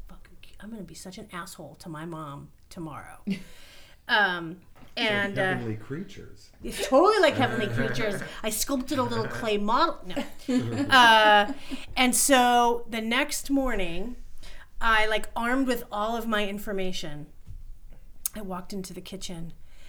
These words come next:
Speaker 1: and, um, and I s-, my mother was in the kitchen, and I said, "So,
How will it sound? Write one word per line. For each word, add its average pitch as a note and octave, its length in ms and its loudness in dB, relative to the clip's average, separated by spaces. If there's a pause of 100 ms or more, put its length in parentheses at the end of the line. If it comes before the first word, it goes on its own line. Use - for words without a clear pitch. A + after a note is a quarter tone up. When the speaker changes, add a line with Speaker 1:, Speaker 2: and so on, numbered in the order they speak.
(340)
Speaker 1:
and, F3+ 540 -4
um, E3 460 -4 (1120)
and F#3+ 160 -8
I F#3 60 -8
s-, - 200 -10
my G3+ 120 -8
mother G3 300 0
was F#3+ 140 -2
in F#3+ 60 -2
the F3+ 80 -4
kitchen, F#3 380 -8
and F#3 100 2
I F3+ 80 -2
said, F3+ 320 -2
"So, A3+ 800 4